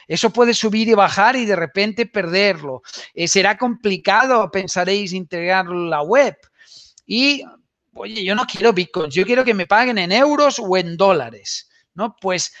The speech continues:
nacen ya herramientas, como es el caso de este proyecto de Cryptan Pay, que es muy sencillo porque lo único que haces en la web es incre-,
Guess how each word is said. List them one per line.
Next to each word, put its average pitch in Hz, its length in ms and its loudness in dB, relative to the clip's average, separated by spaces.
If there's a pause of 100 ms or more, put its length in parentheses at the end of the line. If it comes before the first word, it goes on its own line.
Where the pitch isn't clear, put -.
(120)
nacen 202 500 -2
ya 175 180 2
herramientas, 175 960 -4 (280)
como 151 260 -10
es 156 100 -8
el 156 160 -10
caso 156 380 -4
de 139 340 -4 (200)
este 151 280 -8
proyecto 151 500 -2
de 143 160 2
Cryptan 151 560 0
Pay, 240 520 4 (800)
que 185 120 -2
es 180 100 -4
muy 214 200 -2
sencillo 240 800 0
porque 185 280 -8
lo 170 120 -2
único 185 360 -4
que 175 120 -2
haces 170 460 -2
en 151 140 -10
la 151 100 -4
web 233 360 4 (440)
es 190 240 0
incre-, 151 680 -4